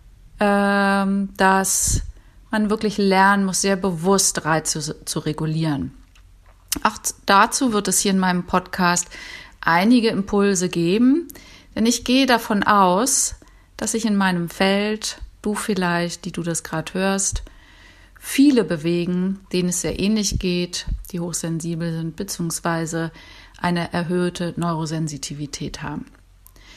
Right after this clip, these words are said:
Ich persönlich meide also allzu viele visuelle Reize und ich empfehle es eigentlich auch in meinen Trainings, sich sehr klar darüber zu werden, also wenn ich gesunde Führung unterrichte, ähm, sich sehr klar darüber zu werden,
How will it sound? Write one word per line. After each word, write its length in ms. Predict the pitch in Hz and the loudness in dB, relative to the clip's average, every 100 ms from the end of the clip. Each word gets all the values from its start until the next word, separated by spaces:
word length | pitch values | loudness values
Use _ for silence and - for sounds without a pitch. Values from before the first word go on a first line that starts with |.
| - - - - - | -20 -20 -20 -10 -6
Ich 140 | - | -2
persönlich 480 | 208 180 196 202 - | 0 2 2 0 2
meide 560 | 170 151 185 240 277 | 4 6 6 6 6
also 480 | 240 226 233 226 233 | 6 4 2 2 2
allzu 320 | - 185 - | 2 0 -2
viele 480 | 175 - 202 226 240 | -6 -4 -2 0 0
visuelle 560 | 220 214 214 202 196 190 | 0 0 0 0 0 2
Reize 640 | 180 190 190 - 196 196 196 - - - - - | 2 2 0 -2 0 0 -4 -16 -20 -20 -20 -8
und 140 | - | -2
ich 140 | 214 208 | 0 2
empfehle 580 | 208 - - 220 247 240 | 0 -2 0 2 4 2
es 140 | 208 | 2
eigentlich 400 | - 202 208 196 | 2 2 0 -4
auch 100 | - | 0
in 80 | 190 | 0
meinen 320 | 185 180 175 | 2 0 -2
Trainings, 960 | - 196 214 208 170 170 233 - - - - _ - - - | 0 2 2 2 0 -2 -2 -2 -4 -6 -18 _ -20 -20 -10
sich 200 | - 180 | -6 -4
sehr 180 | - 202 | 0 0
klar 580 | 196 - 190 165 185 208 | 0 -2 2 4 6 4
darüber 440 | 202 175 175 170 | 2 -2 -2 -2
zu 160 | - 165 | -4 -4
werden, 180 | 175 170 | -2 -2
also 160 | 165 | -4
wenn 100 | 160 | -4
ich 140 | 170 - | -4 -4
gesunde 380 | 170 175 175 170 | -4 -2 -2 -2
Führung 640 | - 214 226 190 170 165 | 0 2 4 2 0 0
unterrichte, 760 | 165 170 170 165 170 - 214 247 - - - - - - - - - - - | -2 -2 -2 -2 -2 -2 -4 -6 -10 -20 -20 -20 -20 -20 -20 -20 -20 -20 -8
ähm, 540 | 190 190 185 185 185 180 | -2 0 0 0 -2 0
sich 160 | 226 | 0
sehr 240 | - 269 285 | 2 4 2
klar 460 | - 220 185 202 | 2 4 6 8
darüber 420 | 220 202 196 190 190 | 6 4 4 2 0
zu 200 | 185 165 | -2 0
werden, 540 | 175 180 190 202 202 | 2 4 4 0 -2